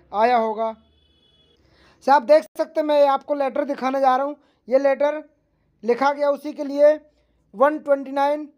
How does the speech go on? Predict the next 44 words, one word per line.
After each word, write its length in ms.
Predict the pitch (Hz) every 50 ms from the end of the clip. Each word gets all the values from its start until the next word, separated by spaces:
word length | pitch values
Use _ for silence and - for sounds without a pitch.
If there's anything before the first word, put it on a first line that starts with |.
| _ -
नवयुग 500 | 214 233 254 269 269 277 277 294 302 285
अपार्टमेंट 640 | 262 247 - 247 254 262 262 269 277 294 294 - - _ _ _ _ _ _ _ _ _
पीतमपुरा 540 | 247 262 - 285 294 294 233 269 285 294 294
दिल्ली, 580 | 247 240 262 262 262 254 262 294 311 302 285 _ _ _ _ -
इतना 300 | 233 - 254 277 285 269
एड्रेस 360 | 254 233 247 294 294 294 302
है। 300 | 294 294 294 294 285 _ _ 202
देखिए 400 | 262 285 - 302 285 226 170 - - _ _ _ -
मार्च, 320 | 214 240 262 285 302 - - _ _ _ _ -
एक 180 | 233 269 269 233
मार्च 240 | 277 294 302 294 233
दो 100 | 269 262
हज़ार 200 | 262 277 285 285
नौ 160 | 285 294 285
ऐसा 240 | 269 254 240 285 285
भी 80 | 269 294
लिख 160 | 277 294 285
सकते 280 | - 294 262 - - 285
हैं, 240 | 269 277 285 285 277 _ _ _ _ _ 196
"डियर 300 | 185 254 269 294 294 285
रुद्र", 340 | 285 302 269 240 320 311 302 - _ _ _ _ _ -
फिर 140 | 247 277
ये 100 | 302 311 294
सारी 280 | 294 269 262 277 302
चीज़ 200 | - - 311 302
लिखी 280 | 277 285 269 - 294 294
फ्रेंड्स। 360 | 226 277 285 294 294 - - _ _ _ _ _
ये 100 | 247 277
बॉडी 300 | 269 233 254 254 240 294 302
का 140 | 302 294 262
स्ट्रक्चर 400 | - - 277 269 - 302 302 277
आ 100 | 262 262
गया, 160 | 262 285 294 302 302 294 _ _ _ _ 214
आप 100 | 240 240
देख 200 | 208 277 302 294
सकते 280 | - 302 247 208 302
हैं 60 | 285 269
बॉडी 180 | 269 262 285 285
का 120 | 294 285
स्ट्रक्चर 380 | 262 - 269 247 - 285 285 277
ऐसा 180 | 262 269 285
लिखने 320 | 277 277 277 262 269 277 254
के 100 | 277 269
बाद 300 | 269 269 285 294 -